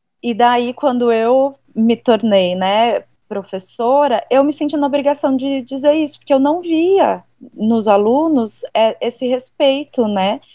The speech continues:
É, e aí eu me vi, por mais que eu tentasse falar, "Olha, todo ser humano merece", eu me sentia na obrigação de falar isso, porque se você precisa dessa figura de afeto pra conseguir respeitar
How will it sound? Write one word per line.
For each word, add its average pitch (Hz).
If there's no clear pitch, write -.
É, 185
e 233
aí 233
eu 240
me 254
vi, 226
por 233
mais 254
que -
eu 277
tentasse 254
falar, 220
"Olha, 247
todo 247
ser 285
humano 277
merece", 247
eu -
me 262
sentia 269
na 262
obrigação 262
de 269
falar 294
isso, 320
porque -
se -
você 226
precisa 240
dessa 196
figura 214
de 240
afeto 202
pra 190
conseguir 202
respeitar 202